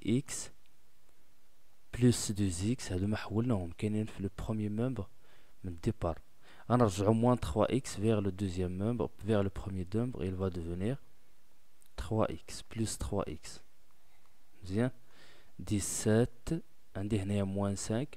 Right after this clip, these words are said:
غنرجعوها للطرف التنازلي. plus cinq. Donc, on va calculer cinq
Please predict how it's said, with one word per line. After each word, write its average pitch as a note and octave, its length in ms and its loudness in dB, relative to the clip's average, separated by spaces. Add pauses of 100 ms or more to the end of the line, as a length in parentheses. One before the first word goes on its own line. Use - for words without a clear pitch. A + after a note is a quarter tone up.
غنرجعوها F#2 440 -2
للطرف F2+ 320 -2
التنازلي. G2+ 560 0 (300)
plus A#2 560 0 (320)
cinq. - 500 -6 (1160)
Donc, G#2+ 560 2 (1000)
on G#2+ 100 0
va G#2 180 4
calculer G#2+ 600 2
cinq A2 280 0